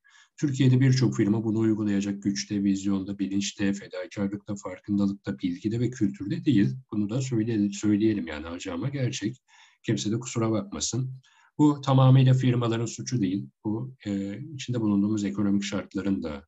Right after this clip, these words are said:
etkisi bunda var. Ama, e, ekonomik olarak iyi durumda olduğumuz zamanlara da baktığımızda aslında kurumlar, firmalar, e, şirketler, markalar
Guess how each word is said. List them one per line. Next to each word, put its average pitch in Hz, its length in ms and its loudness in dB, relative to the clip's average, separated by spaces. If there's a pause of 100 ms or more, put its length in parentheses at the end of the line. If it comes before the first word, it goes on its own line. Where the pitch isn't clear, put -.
etkisi - 460 -16
bunda 78 380 -12 (200)
var. 117 380 -4 (420)
Ama, 127 360 2
e, 135 140 -4
ekonomik 120 560 -2
olarak 107 340 0
iyi 120 220 2
durumda 95 280 -2
olduğumuz 95 420 -8
zamanlara 98 460 -2
da 85 60 -8
baktığımızda 80 580 -6
aslında 98 540 -6 (480)
kurumlar, 92 460 0
firmalar, 82 800 -4
e, 90 380 -10
şirketler, - 580 -6
markalar 95 640 -4